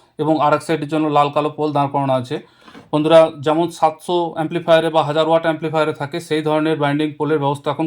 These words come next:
করে দেওয়া হয়েছে নতুন অ্যাম্প্লিফায়ারগুলিতে। এবং নতুন অ্যাম্প্লিফায়ারগুলিতে দেখবেন এখানে দুটি সুইচ দেওয়া আছে দুটি চ্যানেলের জন্য, এ এবং বি চ্যানেলের লো পাস ফিল্টার সুইচ দেওয়া হয়েছে। যদি বেস চালান তাহলে লো পাস ফিল্টার on করবেন। বন্ধুরা,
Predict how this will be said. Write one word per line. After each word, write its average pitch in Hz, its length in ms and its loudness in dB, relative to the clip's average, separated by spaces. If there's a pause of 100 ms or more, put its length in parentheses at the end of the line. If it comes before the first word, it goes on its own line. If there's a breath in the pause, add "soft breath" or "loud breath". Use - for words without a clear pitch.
করে 151 160 -4
দেওয়া 143 160 -2
হয়েছে 139 180 -6 (120)
নতুন 147 200 -4
অ্যাম্প্লিফায়ারগুলিতে। 123 680 -6 (480 soft breath)
এবং 160 180 4
নতুন 165 200 0
অ্যাম্প্লিফায়ারগুলিতে 175 680 -2
দেখবেন 175 260 -2
এখানে 170 220 -2
দুটি 160 220 -8
সুইচ 175 260 -10
দেওয়া 165 160 2
আছে 170 180 -4
দুটি 165 220 -8
চ্যানেলের 160 360 0
জন্য, 147 160 0 (560 soft breath)
এ 160 100 2 (120)
এবং 175 120 0 (100)
বি 165 160 -4
চ্যানেলের 165 400 2
লো 160 80 2 (100)
পাস 170 220 2
ফিল্টার 160 320 4 (760 soft breath)
সুইচ 175 340 -4
দেওয়া 160 180 8
হয়েছে। 151 240 -4 (220)
যদি 143 240 -2
বেস 160 220 0
চালান 180 240 2 (320 soft breath)
তাহলে 151 280 4
লো 160 140 4
পাস 160 180 2
ফিল্টার 156 240 -2 (100)
on 147 60 0 (100)
করবেন। 120 240 -4 (840 loud breath)
বন্ধুরা, 170 300 4